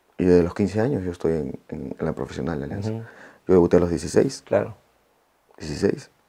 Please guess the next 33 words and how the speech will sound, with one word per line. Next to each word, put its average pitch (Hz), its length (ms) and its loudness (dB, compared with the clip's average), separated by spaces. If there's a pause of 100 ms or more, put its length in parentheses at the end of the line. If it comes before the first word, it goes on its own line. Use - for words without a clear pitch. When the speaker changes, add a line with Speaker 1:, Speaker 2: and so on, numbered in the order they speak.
(200)
Speaker 2:
¿Te 113 100 0
pa-, - 140 0
te - 160 0
patearon 120 320 2
mucho? 120 360 -4 (680)
Speaker 1:
Sí, 107 500 8
bueno, 80 1120 8
el 82 160 6
tío 92 220 8
Cafú 92 280 4
Salazar, 87 440 6
que - 100 -2
es - 100 -6
una 87 140 0
excelente 82 440 0
persona, 85 480 0
un 82 100 0
gran 85 180 2
ser 85 160 0
humano, 87 400 0 (520)
pero 87 160 8
a - 20 10
la 78 80 10
hora 80 140 10
de, 85 180 10
era 80 120 6
su - 120 -4
chamba. 85 460 0 (100)
Speaker 2:
<laughs> - 180 -16 (460)
Speaker 1:
No 90 200 0
podía, 92 640 10
o 87 80 8
sea, 87 180 6